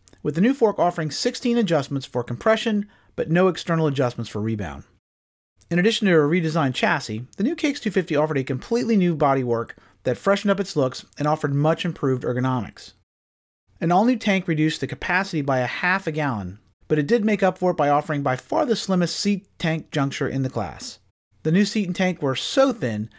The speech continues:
that many riders complained at the time that it was hard to grip the bike with their knees. The slim layout did make it easier to move around and slide forward in turns, and that gave the bike a nimbler feel than before. Most magazine testers loved the new super slim layout,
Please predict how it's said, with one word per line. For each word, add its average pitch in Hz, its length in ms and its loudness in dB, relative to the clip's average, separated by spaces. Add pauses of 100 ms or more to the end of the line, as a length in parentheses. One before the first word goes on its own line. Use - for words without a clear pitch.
(140)
that 160 100 -2
many 254 160 2
riders 196 400 2
complained 190 380 -2
at 180 80 -2
the 175 80 -2
time 147 260 0
that 143 80 0
it - 20 2
was 127 120 -4
hard 175 240 0
to 160 60 -2
grip 151 180 0
the - 80 -4
bike 113 240 -4
with 120 80 -6
their 135 100 -2
knees. 143 420 -2 (500)
The 160 60 -2
slim 262 300 2
layout 220 480 2 (240)
did 285 160 0
make 262 160 2
it 214 80 0
easier 196 220 2
to 175 80 2
move 175 160 4
around 131 340 2
and 120 80 -6
slide 139 240 0
forward 143 220 0
in 143 80 -2
turns, 92 420 -8 (320)
and 151 100 0
that 190 140 2
gave 196 160 2
the 170 80 0
bike 160 220 2
a 143 40 0
nimbler 175 380 2
feel 143 240 0
than 123 120 -2
before. 95 380 -6 (320)
Most 226 300 4
magazine 185 340 2
testers 170 400 0
loved 151 300 4
the 170 60 0
new 175 120 2
super 175 220 -4
slim 175 240 0
layout, 170 420 2